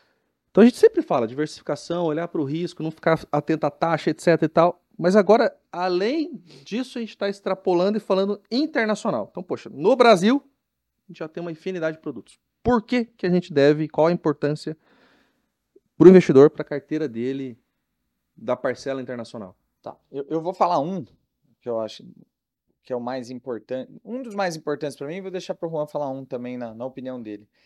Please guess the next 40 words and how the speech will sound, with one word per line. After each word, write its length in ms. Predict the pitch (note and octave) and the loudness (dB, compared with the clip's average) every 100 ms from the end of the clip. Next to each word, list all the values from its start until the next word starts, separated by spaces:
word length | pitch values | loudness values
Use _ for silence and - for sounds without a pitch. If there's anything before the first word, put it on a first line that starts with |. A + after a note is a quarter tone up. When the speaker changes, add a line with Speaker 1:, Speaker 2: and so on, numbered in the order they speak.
| _ _ _ - | _ _ _ -12
Speaker 2:
Mas 120 | B2 | -8
uma, 400 | E3+ E3+ B2 - - | -6 -4 -6 -10 -18
um 120 | C3+ | -12
ponto 440 | - F3 F3+ D#3+ | -4 -4 -4 -10
que 140 | D3+ D#3 | -4 -2
eu 100 | C#3+ | 0
acho 280 | C#3+ - | -2 -6
que 100 | - | -8
é 60 | C#3+ | -8
muito, 720 | C#3 C#3 D#3+ G3 A#3 A#3 F#3+ | -8 -10 -8 -6 -6 -6 -6
muito 640 | D3+ C#3+ D#3 F#3 A#3 A#3 D#3 | -6 -8 -6 -4 -6 -4 -4
legal 500 | B2+ A#2+ C3+ C3 A2 _ | -2 0 -2 -4 -10 _
de 200 | - A#2 | -20 -20
ter 240 | - - D#3+ | -14 -4 -2
acesso 600 | C#3 - - D#3+ F#3 C#3+ | -2 -6 -4 -4 -4 -8
ao 60 | |
mercado 320 | C3 A#2+ B2 B2 | -10 -10 -10 -12
internacional 640 | A#2+ A#2 - A#2+ D3 - | -14 -16 -16 -14 -12 -12
é 160 | - D#3 | -10 -10
que, 360 | - B2+ A2+ _ _ _ _ _ _ _ _ _ _ _ _ _ _ _ _ _ | -10 -14 -14 _ _ _ _ _ _ _ _ _ _ _ _ _ _ _ _ _
quando 140 | - F3+ | -12 -10
a 40 | |
gente 140 | G3 G#3+ | -6 -4
olha 140 | G3 | -6
pro 100 | G3 | -6
mercado 300 | F3 D#3+ C#3 | -4 -4 -4
brasileiro, 480 | B2+ A2+ C3 E3+ B2 | -6 -8 -6 -6 -6
o 20 | |
mercado 280 | B2 D3 C#3 | -10 -12 -12
brasileiro, 380 | C#3+ B2+ D#3+ D#3 | -14 -8 -8 -8
eu 20 | |
costumo 240 | D#3 D#3 | -12 -18
falar 180 | D3+ D3 | -12 -12
que 100 | - | -14
é 20 | - | -18
como 120 | D#3+ | -18
se 60 | |
fosse 260 | - D#3+ - | -14 -12 -10
ainda 240 | D3+ D#3+ | -12 -10
um, 380 | E3+ E3+ D3+ A#2 | -12 -12 -14 -16